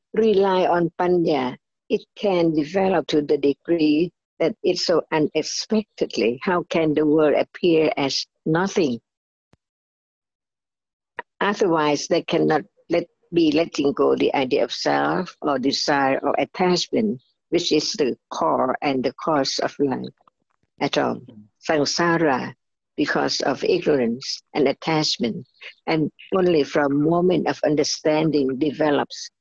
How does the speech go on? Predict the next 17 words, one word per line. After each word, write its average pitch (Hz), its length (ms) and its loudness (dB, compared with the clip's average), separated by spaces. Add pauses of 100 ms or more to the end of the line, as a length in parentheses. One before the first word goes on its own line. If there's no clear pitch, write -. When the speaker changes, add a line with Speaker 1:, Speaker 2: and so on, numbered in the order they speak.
(120)
Speaker 1:
little 175 280 0
by 139 140 2
little, 143 440 2 (280)
it 180 180 -2
can 143 280 -2
letting 151 580 2
go. 127 260 -2 (260)
So 196 180 0
letting 214 380 2
go 170 200 2
does 151 340 -2
mean 139 280 2
that - 240 -4
I 165 160 2
can 170 280 0
let 156 140 2 (140)
go 143 260 2